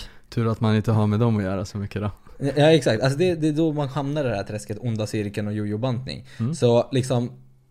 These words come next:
Speaker 2: återigen, när du börjar din resa från första början, proble-, grundproblemet är det du måste ta itu med. Inte om det kommer jul, eller inte om det kommer någonting som
Speaker 1: Mm.
Speaker 2: händer.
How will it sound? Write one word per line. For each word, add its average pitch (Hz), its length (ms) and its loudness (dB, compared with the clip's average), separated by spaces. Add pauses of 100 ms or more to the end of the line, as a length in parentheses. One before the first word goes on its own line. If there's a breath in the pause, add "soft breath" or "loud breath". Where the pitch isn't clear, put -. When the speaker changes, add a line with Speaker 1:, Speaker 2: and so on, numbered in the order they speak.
(480)
Speaker 2:
återigen, 123 640 2 (960 soft breath)
när 147 480 -2
du 113 160 -2
börjar 123 500 2
din 110 200 -4
resa 104 260 -4
från 101 120 -10
första 107 240 -8
början, 113 640 -2
proble-, 123 280 -4
grundproblemet 127 1080 0
är 107 60 -6
det 101 160 -4
du 104 100 -6
måste 104 220 -8
ta 107 160 -6
itu 131 300 -6
med. 78 240 -10
Inte 110 240 -8
om 170 100 -8
det 110 100 -4
kommer 101 240 -6
jul, 127 280 -4
eller 101 200 -6
inte 110 160 -6
om 139 60 -4
det 143 60 -2
kommer 107 280 -4
någonting 98 520 -8 (340 soft breath)
som - 100 -2
Speaker 1:
Mm. 123 120 2
Speaker 2:
händer. - 280 -2